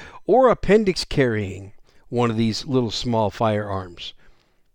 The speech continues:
one of these little small mouse guns like small revolvers or possibly even the small three eighties or something like that, no, nobody's gonna know. Nobody's gonna see that. Nobody's gonna really, uh, see what's going on.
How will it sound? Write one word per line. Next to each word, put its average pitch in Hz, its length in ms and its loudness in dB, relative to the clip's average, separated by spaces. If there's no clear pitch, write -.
one 120 120 2
of 120 60 4
these 110 180 2
little 123 220 2
small 123 320 0
mouse 113 320 0
guns 101 360 -4
like 101 200 -2
small 110 320 0
revolvers 110 760 -2
or 110 200 -4
possibly 110 600 0
even 107 380 -2
the 110 100 -4
small 110 340 0
three 110 320 -2
eighties 147 540 4
or 120 160 0
something 120 320 0
like 101 220 -2
that, 117 300 2
no, 269 120 0
nobody's 254 480 2
gonna 113 220 2
know. 98 360 -8
Nobody's 196 280 -2
gonna 127 180 2
see 113 340 -2
that. 101 400 -4
Nobody's 170 240 2
gonna 151 180 4
really, 131 640 2
uh, 147 200 -12
see 151 280 2
what's 131 300 0
going 127 300 0
on. 135 280 -4